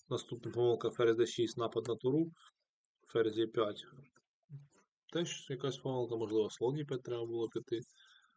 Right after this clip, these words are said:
Взагалі тура Ф сім, єдиний хід, який дає перевагу. Ферзь Е п'ять, ферзь А три, забрали коня. Ну і все ж таки зайва фігура має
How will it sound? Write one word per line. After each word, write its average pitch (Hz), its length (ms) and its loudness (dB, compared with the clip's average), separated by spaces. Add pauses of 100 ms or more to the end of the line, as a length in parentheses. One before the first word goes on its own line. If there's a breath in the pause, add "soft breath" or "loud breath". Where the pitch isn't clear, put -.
(400 soft breath)
Взагалі 113 400 2
тура 110 340 0
Ф 98 100 -10
сім, 147 400 -6 (280)
єдиний 117 420 -4
хід, 117 240 -8
який 120 180 -6
дає 113 220 0
перевагу. 113 580 -2 (960)
Ферзь 117 260 -2
Е 113 60 0
п'ять, 110 260 -4
ферзь 113 300 -4
А 113 80 0
три, 175 260 -4 (160)
забрали 113 580 0
коня. 175 440 -4 (760 soft breath)
Ну 151 340 0
і 107 40 0
все 131 220 -2
ж - 80 -6
таки 113 320 -2
зайва 120 360 2
фігура 120 460 2 (420)
має 123 540 -2